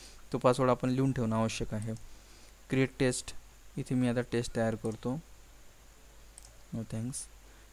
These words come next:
अ, या ठिकाणी मी, अ, जो dashboard दिसतो साईडला, त्याच्यामध्ये सायन्सवर dashboard, setting, questions, publish आणि result असं काहीतरी दिसतंय. तर मग मी इथे क्वेश्चन्सवर click करणार. क्वेश्चन्समध्ये जर गेल्यानंतर आपल्याला कोणते question पाहिजेत,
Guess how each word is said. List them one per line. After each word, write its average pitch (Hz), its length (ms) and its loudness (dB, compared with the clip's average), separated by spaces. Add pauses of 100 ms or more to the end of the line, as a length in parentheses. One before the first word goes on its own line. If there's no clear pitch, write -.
(180)
अ, 117 260 2
या 123 140 4
ठिकाणी 127 320 2
मी, 123 420 4
अ, 113 420 4 (220)
जो 127 80 2
dashboard 123 460 2
दिसतो 127 260 -2
साईडला, 110 440 2
त्याच्यामध्ये 117 500 0
सायन्सवर 117 520 2
dashboard, 113 540 2
setting, 113 540 0
questions, 113 540 0
publish 113 560 -2 (400)
आणि 117 180 4
result 120 340 4
असं 113 200 0
काहीतरी 117 280 2
दिसतंय. 135 380 0 (680)
तर 120 100 2
मग 123 180 4
मी 131 300 4
इथे 131 220 -2
क्वेश्चन्सवर 135 520 0
click 120 200 -4
करणार. 117 280 2 (960)
क्वेश्चन्समध्ये 123 640 2
जर 120 100 2
गेल्यानंतर 123 640 4
आपल्याला 120 260 4
कोणते 139 300 0
question 123 340 0
पाहिजेत, 113 380 0